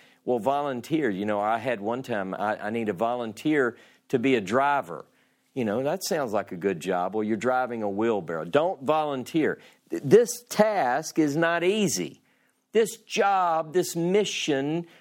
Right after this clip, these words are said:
requires exertion. It's very big. Look at Deuteronomy seven. Deuteronomy seven and verse six. We're talking about the chosenness. It's not just to be chosen to have some status.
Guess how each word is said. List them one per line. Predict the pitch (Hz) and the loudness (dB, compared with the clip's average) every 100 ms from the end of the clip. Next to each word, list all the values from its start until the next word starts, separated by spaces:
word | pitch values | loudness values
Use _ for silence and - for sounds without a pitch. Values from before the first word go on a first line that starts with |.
| _ | _
requires | - 147 - 185 170 165 151 147 | 0 0 0 0 2 0 0 -2
exertion. | 135 110 127 190 196 - - 95 95 | -2 0 4 4 2 -2 -4 -2 -2
It's | 101 - | -2 0
very | 147 175 185 175 | 2 2 2 0
big. | 123 107 175 185 113 78 - - | -4 2 4 4 2 -2 -12 0
Look | 151 214 | 2 4
at | 185 127 | 2 4
Deuteronomy | 170 160 156 151 143 123 | 4 6 2 0 -2 -2
seven. | - - 135 87 76 - _ - _ _ _ - | 2 4 4 0 -8 -16 _ -20 _ _ _ 2
Deuteronomy | 165 165 160 156 143 135 | 4 6 2 2 0 0
seven | - - 113 95 113 160 - _ _ _ _ - | 2 2 2 0 -4 -8 -14 _ _ _ _ -4
and | 131 135 | -2 2
verse | 143 160 - | 2 2 2
six. | - - - 175 - - | 2 4 4 4 0 -2
We're | 143 | -2
talking | 143 202 220 190 | 2 0 0 -2
about | 160 143 135 | 0 0 0
the | - | -4
chosenness. | 117 - - 185 196 196 127 117 104 95 85 71 - - - _ | -6 -2 0 2 2 0 0 0 0 0 -2 -4 -6 -8 -16 _
It's | 160 - | -4 0
not | 233 247 147 | 2 0 0
just | 156 160 - | 2 2 2
to | - | -4
be | 120 127 | 2 2
chosen | 107 - - 160 175 147 113 110 107 | 2 0 2 2 2 2 2 0 0
to | 117 110 | 0 0
have | 123 117 | 0 -4
some | - 117 101 | -4 -4 -4
status. | 95 - - 165 175 160 87 107 - - | -6 -10 -4 -2 0 0 -2 -4 -6 -14